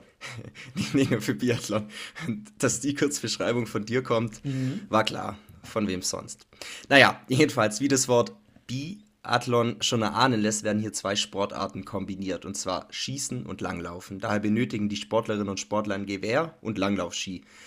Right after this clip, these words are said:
Speaker 1: Ziel ist es, zunächst mal unabhängig vom Rennmodus, möglichst wenig Fehler zu schießen und möglichst schnell zu laufen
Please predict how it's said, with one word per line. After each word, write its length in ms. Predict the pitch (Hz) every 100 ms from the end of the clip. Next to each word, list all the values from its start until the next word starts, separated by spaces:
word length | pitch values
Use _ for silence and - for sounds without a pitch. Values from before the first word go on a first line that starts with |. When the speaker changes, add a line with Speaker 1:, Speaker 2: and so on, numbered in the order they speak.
| - -
Speaker 1:
Ziel 220 | - 127
ist 160 | 151 160
es, 240 | 151 -
zunächst 400 | - 107 120 -
mal 80 | 98
unabhängig 600 | 101 120 113 107 104 101
vom 300 | - 90 -
Rennmodus, 680 | - 110 127 117 120 120 - - - -
möglichst 360 | 117 107 107 107
wenig 260 | 101 95
Fehler 300 | - 135 160
zu 160 | 160 143
schießen 340 | - 143 135
und 140 | 104 95
möglichst 460 | 107 107 104 - -
schnell 360 | - - 92 92
zu 160 | - 90
laufen 580 | 95 139 - 180 180